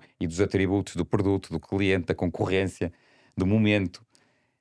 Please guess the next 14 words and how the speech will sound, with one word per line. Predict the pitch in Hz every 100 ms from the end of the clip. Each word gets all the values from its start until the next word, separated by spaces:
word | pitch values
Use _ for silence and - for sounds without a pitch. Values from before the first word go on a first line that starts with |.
| _ _ -
Se | -
compararmos | - 165 190 175 123 107
friamente | - - 139 147 143 120 95 - 110
o |
desempenho | 98 127 120 160 185
do | 180
comercial, | - 160 139 - 151 180 214 _ _ _ _ _ _ _ _ - - _ _ _ _ _ -
per | 143
se, | 135 113 80 78 _ -
com | 113
o | 110
desempenho | 110 135 131 180 160
da | 139 131
máquina | 120 85 - 104 170